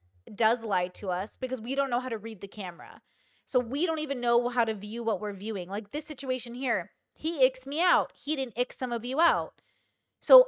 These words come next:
I would say, like, the camera doesn't lie. Look at what he's doing. And you're saying, you know, it doesn't matter. I've watched streamers for years. I just don't, I think you're saying you trust yourself and your perception of what you're seeing more than you trust the camera.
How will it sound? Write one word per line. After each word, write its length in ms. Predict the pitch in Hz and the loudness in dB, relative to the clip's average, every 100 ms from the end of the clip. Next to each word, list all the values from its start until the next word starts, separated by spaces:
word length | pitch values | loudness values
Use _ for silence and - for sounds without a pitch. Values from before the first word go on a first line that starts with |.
| - | 6
I 160 | 262 311 | 4 4
would 140 | 339 | 0
say, 180 | - 277 | 0 4
like, 180 | 262 220 | 4 2
the 60 | |
camera 360 | 240 294 262 254 | -4 -2 0 0
doesn't 240 | 247 226 226 | -2 -6 0
lie. 240 | 247 196 | 2 2
Look 180 | 208 233 | -2 -2
at 60 | 233 | -2
what 80 | 226 | -2
he's 160 | 208 | -6
doing. 440 | 190 254 175 170 - | -6 -6 -6 -12 -14
And 100 | 226 | -8
you're 100 | 254 | -6
saying, 320 | - 214 208 - _ _ 247 | -4 -4 -6 -16 _ _ -4
you 120 | 262 | 4
know, 120 | 262 262 | 4 4
it 100 | 262 | -2
doesn't 220 | 285 269 | -2 0
matter. 280 | 240 240 180 | 2 2 2
I've 160 | 214 | 2
watched 160 | 233 226 | 2 -2
streamers 480 | - 277 277 269 - | -6 -8 -6 -6 -4
for 80 | 262 | -4
years. 640 | 240 240 240 240 240 - - _ _ _ _ | 0 2 2 2 0 -4 -10 _ _ _ _
I 120 | 254 262 | 6 6
just 200 | 269 - | 4 2
don't, 220 | 277 277 _ 226 | 2 2 _ 0
I 100 | 269 | 0
think 240 | 311 - | 0 -6
you're 80 | 277 | -8
saying 280 | - 254 240 | -4 -4 -4
you 100 | 240 | -8
trust 300 | 247 220 - | -6 -6 -8
yourself 480 | 196 - 233 226 226 | -12 -2 0 0 -2
and 100 | 208 | -8
your 80 | |
perception 520 | 196 202 - 196 - 240 | -8 -8 -6 -6 -6 -2
of 100 | 226 | -2
what 100 | 247 | 0
you're 100 | 254 | -4
seeing 400 | - 277 269 233 | -6 -6 -8 -2
more 180 | 233 233 | 0 0
than 140 | 220 | -2
you 80 | 202 | -10
trust 240 | 202 190 | -10 -10
the 80 | 202 | -12
camera. 500 | 196 170 - 82 80 | -10 -12 -12 -16 -16